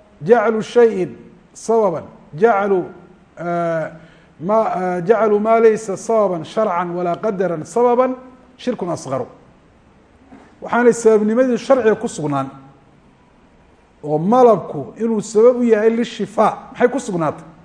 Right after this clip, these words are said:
Bisharc. Paracetamol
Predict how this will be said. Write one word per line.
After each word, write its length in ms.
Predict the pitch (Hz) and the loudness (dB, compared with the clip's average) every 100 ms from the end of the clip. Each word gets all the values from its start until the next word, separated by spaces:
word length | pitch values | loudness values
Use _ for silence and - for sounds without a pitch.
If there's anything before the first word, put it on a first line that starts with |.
| _ _ _ _ _ _ _ _ _ - | _ _ _ _ _ _ _ _ _ -14
Bisharc. 460 | 139 - 185 127 - - _ _ _ _ _ _ _ _ _ _ _ - | -14 -8 -6 -6 -12 -20 _ _ _ _ _ _ _ _ _ _ _ -2
Paracetamol 1040 | 185 214 208 277 - 226 220 220 220 - | 2 2 -2 -8 -6 -4 0 0 -2 -8